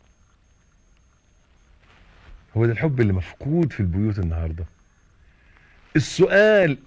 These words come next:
نجيبه منين؟ لما يبقى لله، لما ينبني هذا البيت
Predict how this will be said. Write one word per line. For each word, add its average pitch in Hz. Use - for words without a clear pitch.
نجيبه 277
منين؟ 330
لما 87
يبقى 92
لله، 67
لما 90
ينبني 110
هذا 143
البيت 160